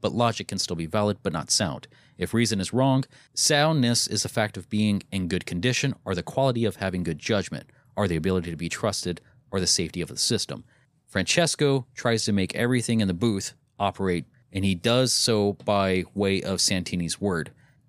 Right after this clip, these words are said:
Santini's wrong or trying to, you know, faulty reason,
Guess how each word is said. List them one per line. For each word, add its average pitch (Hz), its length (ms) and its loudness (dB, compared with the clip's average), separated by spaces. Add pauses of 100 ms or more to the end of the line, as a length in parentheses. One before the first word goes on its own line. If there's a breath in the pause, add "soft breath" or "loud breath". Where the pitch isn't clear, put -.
(120)
Santini's 101 580 0
wrong 123 480 2 (220)
or 82 260 -6 (100)
trying 95 240 -4
to, 87 200 -4 (680)
you 85 100 -6
know, 65 160 -10 (320)
faulty 90 320 -6
reason, 98 400 -2